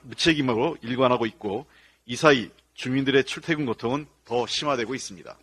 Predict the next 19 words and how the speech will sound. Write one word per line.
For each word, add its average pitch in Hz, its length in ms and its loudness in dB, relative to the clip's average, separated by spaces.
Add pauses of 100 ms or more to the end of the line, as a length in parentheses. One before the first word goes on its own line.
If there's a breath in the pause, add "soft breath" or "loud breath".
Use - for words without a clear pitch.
(1400 soft breath)
상황이 185 400 8
이런데도 151 580 6
여당은 147 340 8
느닷없이 135 680 6
김포 147 320 0
시민을 151 420 2
위하는 143 300 6
것처럼 127 500 -2 (240 soft breath)
서울 175 360 6
편입을 151 560 0
들고 120 280 -4
나왔습니다. 101 680 -4 (480)
누가 135 180 8
봐도 139 220 6
본인들의 127 600 0
정치적 127 520 0
이익에만 123 500 0
매몰된 117 540 -2 (300 soft breath)
정략적이고 120 840 0